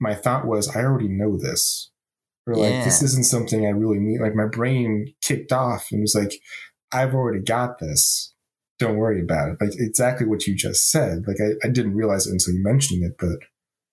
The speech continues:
Speaker 1: that was the trigger for the boredom. Like,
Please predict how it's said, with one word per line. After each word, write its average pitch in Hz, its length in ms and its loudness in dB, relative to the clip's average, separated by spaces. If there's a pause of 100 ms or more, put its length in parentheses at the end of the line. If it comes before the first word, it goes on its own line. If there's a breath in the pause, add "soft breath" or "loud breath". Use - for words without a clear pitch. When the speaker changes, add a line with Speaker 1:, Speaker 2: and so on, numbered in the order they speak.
(720)
Speaker 1:
that 127 340 0
was 120 280 0
the 107 80 0
trigger 117 380 0
for 104 160 -2
the 90 100 -2
boredom. 113 520 -2 (1200)
Like, 104 240 -2